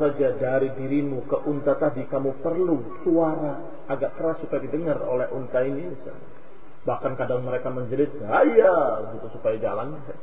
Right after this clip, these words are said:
Ini dekat. Allah lebih dekat daripada untamu, lebih dekat daripada leher untamu. Maka engkau berbisik dalam hatimu, Allah mendengar. Ini, ikhwan fillah, azakumullah, hubungannya.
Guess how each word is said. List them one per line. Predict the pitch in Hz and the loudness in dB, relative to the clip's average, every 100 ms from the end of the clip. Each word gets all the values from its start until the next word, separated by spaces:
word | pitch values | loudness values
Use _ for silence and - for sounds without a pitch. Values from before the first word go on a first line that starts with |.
| - - - - - - - | -10 -10 -10 -10 -10 -10 -4
Ini | 165 202 - - - - - - - - - - | 0 2 0 -4 -8 -10 -10 -10 -10 -10 -6 0
dekat. | 196 - - 202 - - - - - - | 0 4 10 10 8 -4 -6 -6 -8 4
Allah | 247 262 254 240 | 10 12 12 12
lebih | - 208 | 6 4
dekat | 214 - 208 - | 4 6 4 4
daripada | 151 156 160 156 - - | 2 6 6 6 4 2
untamu, | 190 180 - 208 190 202 190 - - | 2 0 4 6 8 6 4 0 2
lebih | 165 156 175 | 4 6 6
dekat | 175 | 4
daripada | 156 156 156 139 | 4 4 6 8
leher | 196 190 - | 8 6 4
untamu. | 180 175 202 185 139 - - | 4 6 6 4 0 -2 -4
Maka | 160 156 | -2 -2
engkau | 165 165 | 2 4
berbisik | 139 113 170 - - - | 4 0 -4 -4 -4 2
dalam | 139 139 | 2 2
hatimu, | 135 170 | -2 -2
Allah | 175 165 135 | -2 -2 -4
mendengar. | 117 - - - - - - - - - - - - | -6 -8 -10 -10 -10 -10 -10 -10 -12 -10 -10 -10 -6
Ini, | 160 151 143 | -2 0 2
ikhwan | 147 139 | 2 2
fillah, | 139 131 143 | 4 6 6
azakumullah, | 135 143 139 147 147 151 - - | 4 0 4 4 4 0 -8 4
hubungannya. | 147 143 151 156 165 160 131 - - | 6 8 6 6 6 4 0 -2 -8